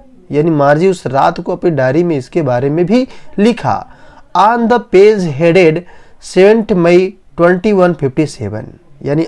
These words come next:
on the page headed, हेडेड में होता है, पेज हेडेड में होता है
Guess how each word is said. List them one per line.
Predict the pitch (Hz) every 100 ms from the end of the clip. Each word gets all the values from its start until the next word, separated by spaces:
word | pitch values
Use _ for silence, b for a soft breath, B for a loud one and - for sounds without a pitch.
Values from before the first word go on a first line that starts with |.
| -
on | 147 165 185 170
the | 175 -
page | 160 170 143
headed, | 117 147 147 156 117 b b b -
हेडेड | 147 165
में | 160
होता | 151 165
है, | 160 156
पेज | 160 143
हेडेड | 147 151
में |
होता | 147 147 151
है | 185